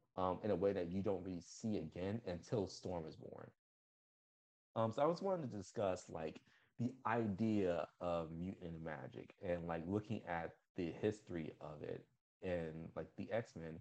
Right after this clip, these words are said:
but also, like, understanding that weird facet that the X-Men have never done well against magic. They've always gotten their ass beat by it.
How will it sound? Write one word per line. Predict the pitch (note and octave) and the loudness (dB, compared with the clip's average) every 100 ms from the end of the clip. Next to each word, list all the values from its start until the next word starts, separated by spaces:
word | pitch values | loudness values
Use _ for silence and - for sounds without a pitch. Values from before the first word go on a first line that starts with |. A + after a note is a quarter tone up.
| - - _ | -14 -20 _
but | F#2 | 4
also, | E2+ F#2+ - F#2 | 6 6 6 2
like, | E2+ D#2+ | 2 0
understanding | G2 F2+ F2 - F2 E2+ E2 | 0 -2 -4 -2 -2 0 0
that | D#2+ - D2+ | 0 0 -4
weird | E2 E2+ E2+ - | -2 0 -2 -2
facet | E2 E2 - D#2+ | -2 -2 -4 -4
that | D#2+ D#2+ | -4 -4
the | - | -6
X-Men | E2 - - | -6 -6 -8
have | F2 D#2 | -6 -6
never | D#2+ D#2+ E2 | -4 -4 -4
done | D#2 D#2 | -4 -4
well | D#2 D2 | -4 -6
against | D2+ - | -8 -10
magic. | D#2 D2+ C#2+ | -12 -12 -8
They've | F2 E2 | -6 -6
always | - E2+ E2+ | -4 -2 -4
gotten | D#2 D2+ | -6 -8
their | E2 - | -6 -8
ass | D2+ D#2 | -10 -10
beat | - D2+ D2+ | -10 -12 -10
by | D#2+ | -8
it. | D#2+ D#2 | -6 -8